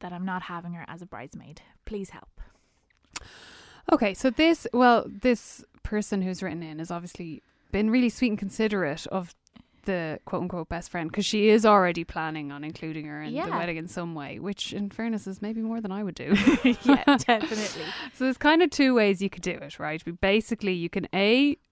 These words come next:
Speaker 2: not assume anything, um, not assume that she's gonna even have a right to react badly and just mention it in passing.
Speaker 1: Yeah.
Speaker 2: And just, you know, breeze right past it. Uh,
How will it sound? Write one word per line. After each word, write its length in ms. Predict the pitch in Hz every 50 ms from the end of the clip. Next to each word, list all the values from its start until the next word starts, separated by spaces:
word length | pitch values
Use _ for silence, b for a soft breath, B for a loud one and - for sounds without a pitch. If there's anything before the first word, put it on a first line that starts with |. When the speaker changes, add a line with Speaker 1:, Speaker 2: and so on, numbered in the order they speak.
| _ _ -
Speaker 2:
not 380 | 180 190 196 214 240 247 - - -
assume 720 | 202 196 - - 214 196 190 185 180 180 175 170 165 175 - _ -
anything, 640 | 175 170 170 165 156 165 - 180 - - 143 147 - _ - -
um, 540 | 160 156 151 147 143 143 147 147 143 -
not 200 | 160 175 175 180
assume 260 | 185 - - 185 175 165
that 100 | 165 -
she's 200 | - 175 175 -
gonna 180 | 180 165 165 -
even 420 | - 170 170 165 160 156 156 160 - _ _ _
have 160 | - 185 180
a 80 | 175 156
right 260 | 160 165 175 196 196 -
to 100 | - 147
react 460 | 151 - 98 151 160 - - - -
badly 440 | - 151 147 143 - 135 131 - - _
and 160 | - 180 180 175
just 180 | 175 - - 180
mention 340 | 165 165 180 175 - 214
it 160 | 190 190 - 202
in 80 | 180
passing. 540 | 180 - 185 175 180 190 - - 294 359 415 - _ _ -
Speaker 1:
Yeah. 220 | 220 214 175 B B B B B B B B B _ -
Speaker 2:
And 260 | 202 196 196 196 165
just, 560 | - 185 180 175 - - - - - - - _ _ _ _ _
you 140 | 196 190 175
know, 180 | 156 151 - - _ -
breeze 260 | 196 202 214 214 196
right 220 | 202 185 170 175 -
past 360 | - 180 127 156 175 - -
it. 220 | - - - - - _ _ _ 180
Uh, 300 | 175 170 170 165 -